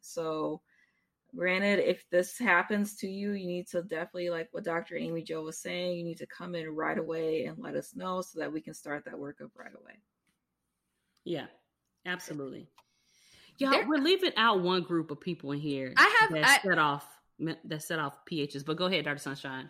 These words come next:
Speaker 3: No, no, no. I was gonna say, A-, Amy Jo, I'm, I'm curious as to what you're gonna say, 'cause I have two active things on my mind, and if you guess, if you read my brain again,
Speaker 1: <laughs>
Speaker 3: this is gonna make for one weird night <laughs> because this has just been so crazy. What are you gonna say?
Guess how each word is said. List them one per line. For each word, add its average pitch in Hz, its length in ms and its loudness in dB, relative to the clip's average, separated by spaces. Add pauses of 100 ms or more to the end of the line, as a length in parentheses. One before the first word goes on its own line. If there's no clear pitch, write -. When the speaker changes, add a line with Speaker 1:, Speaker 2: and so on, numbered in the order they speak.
Speaker 3:
No, 262 180 4
no, 320 80 4
no. 262 180 4
I 233 80 4
was 262 120 0
gonna 262 160 -2
say, 185 420 -2 (340)
A-, 240 220 -2
Amy 262 240 4
Jo, 269 260 4
I'm, 233 180 6
I'm 214 120 0
curious 247 300 0
as 214 100 -2
to 214 60 -2
what 202 100 0
you're 190 80 -2
gonna 190 140 -2
say, 165 200 -6
'cause 190 140 -4
I 226 100 6
have 247 320 2
two 311 480 6
active 247 380 2
things 226 260 2
on 220 60 0
my 202 140 2
mind, 180 280 0
and 180 80 2
if 175 140 -4
you 294 160 2
guess, 302 260 6
if 220 160 2
you 359 200 6
read 349 160 8
my 294 160 8
brain 269 260 6
again, 214 640 4 (240)
Speaker 1:
<laughs> - 260 -20
Speaker 3:
this 330 180 4
is 370 120 4
gonna 320 220 8
make 294 220 8
for 294 160 8
one 240 440 8
weird 240 420 6
night 190 400 0
<laughs> - 40 -12
because 427 360 8
this 427 200 6 (160)
has 214 120 -4
just 285 300 2
been 226 200 -4
so 220 220 -2
crazy. 185 440 -4 (240)
What 262 180 8
are 330 60 6
you 330 120 6
gonna 269 200 4
say? 190 180 -2